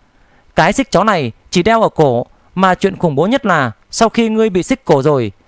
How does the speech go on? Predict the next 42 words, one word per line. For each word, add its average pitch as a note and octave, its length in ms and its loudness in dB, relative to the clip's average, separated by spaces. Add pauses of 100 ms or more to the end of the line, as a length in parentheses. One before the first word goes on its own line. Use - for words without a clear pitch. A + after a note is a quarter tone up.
(140)
trên G3+ 160 0
xích - 180 -4
sắt C#4+ 200 0 (240)
còn G3 160 2
buộc F#3 160 -2
một F3+ 120 -2
con A#3 120 2
chó G3+ 140 0
đen A3+ 240 0 (120)
miệng F3 240 -2
đầy D#3 120 0
thô G#3+ 160 0
tục. E3 240 0 (1120)
Tu A3+ 140 4
Đề F3+ 180 2
và D3+ 120 2
Bảo C3 160 2
Hiền D3 260 -2 (240)
tuy A3+ 140 4
đều F#3 140 2
là D3 120 2
tam G3+ 240 0
bất C4+ 140 0
diệt F#3 160 -2
cảnh, B2+ 280 0 (200)
thiên A3 180 2
địa F#3 140 0
pháp - 220 -2
tướng F3+ 160 0
bất C4 160 -2
diệt F#3 160 -2
đỉnh C3 140 -2
phong, F3+ 260 0 (480)
nhưng A#3+ 120 2
thực G3+ 140 -4
sự G3 160 0
không A#3 200 0
bằng E3+ 180 0
Già D3+ 100 0
La F#3 120 2
Minh G3+ 160 -2
Tôn, G3 280 0